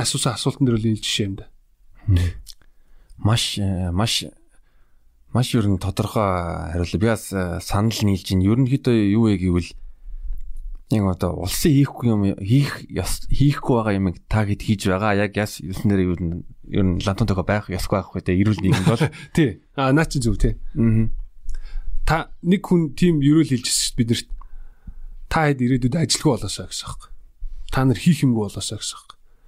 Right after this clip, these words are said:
Speaker 2: Мгм.
Speaker 1: Тэг юу лээ гэд ингээд сонссон чинь тийм хүртлээ нийгэм эрүүл болоосоо л гэдэг ерөөл авах.
Speaker 2: Мгм.
Speaker 1: Тэр айгуу гоё ерөөлөөсөн. Тэгээд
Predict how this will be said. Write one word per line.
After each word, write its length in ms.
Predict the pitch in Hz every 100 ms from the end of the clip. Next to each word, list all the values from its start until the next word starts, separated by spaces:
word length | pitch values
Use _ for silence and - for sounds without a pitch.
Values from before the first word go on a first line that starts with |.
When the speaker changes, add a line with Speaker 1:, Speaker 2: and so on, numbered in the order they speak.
| -
Speaker 2:
Мгм. 180 | 107 101
Speaker 1:
Тэг 80 | 104 147
юу 80 | 170
лээ 160 | 139 123
гэд 80 | 113
ингээд 160 | 107 104
сонссон 320 | 104 - 107
чинь 240 | - 117 - _ - - - - - - - -
тийм 400 | - 233 208 -
хүртлээ 640 | - - - 143 127 - 135
нийгэм 240 | 143 139
эрүүл 320 | 127 135 135 117
болоосоо 320 | 107 - 127
л 80 | -
гэдэг 240 | - 104
ерөөл 240 | 104 107
авах. 240 | - - - - - -
Speaker 2:
Мгм. 320 | 113 104 110
Speaker 1:
Тэр 40 | 143
айгуу 160 | 127 127
гоё 160 | 127 117
ерөөлөөсөн. 400 | 107 107 101 110
Тэгээд 240 | 104 101